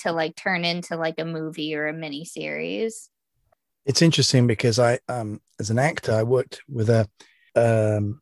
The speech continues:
Speaker 2: an Oscar-winning producer called Graham Broadbent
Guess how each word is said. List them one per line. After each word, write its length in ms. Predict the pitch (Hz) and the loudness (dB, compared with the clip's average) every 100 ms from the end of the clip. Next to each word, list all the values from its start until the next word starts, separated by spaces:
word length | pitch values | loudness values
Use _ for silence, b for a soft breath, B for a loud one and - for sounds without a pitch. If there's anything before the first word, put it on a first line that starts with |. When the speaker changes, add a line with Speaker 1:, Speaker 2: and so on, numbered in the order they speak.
| _ | _
Speaker 2:
an 80 | - | -6
Oscar-winning 640 | - 147 - 139 127 117 107 | 2 2 4 4 4 4 2
producer 560 | 113 104 156 - 95 | -2 0 0 0 -6
called 260 | - 107 110 | -6 -10 -6
Graham 340 | - 113 110 | -2 0 0
Broadbent 600 | 101 127 120 101 92 - | 2 4 4 2 -4 -8